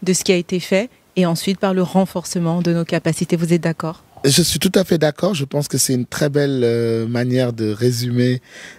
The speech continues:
Speaker 2: euh, ce que j'ai, ce que, ce que j'ai dit. Et j'a-, j'aime beaucoup l'idée de la déconstruction.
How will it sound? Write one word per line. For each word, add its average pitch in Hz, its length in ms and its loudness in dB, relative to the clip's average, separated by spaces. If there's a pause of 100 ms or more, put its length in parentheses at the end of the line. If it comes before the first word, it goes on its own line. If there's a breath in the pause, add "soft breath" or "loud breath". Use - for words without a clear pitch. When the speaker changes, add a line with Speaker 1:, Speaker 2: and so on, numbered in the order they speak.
Speaker 2:
euh, 107 320 4
ce - 100 -2
que 131 140 4
j'ai, 117 260 2
ce 110 140 -4
que, 127 120 0 (140)
ce - 140 -12
que 131 80 4
j'ai 120 180 4
dit. 165 200 4
Et 143 60 4
j'a-, 117 200 -4
j'aime 131 220 -2
beaucoup 139 280 0
l'idée 139 280 2
de 127 60 -4
la 117 120 0
déconstruction. 117 800 -2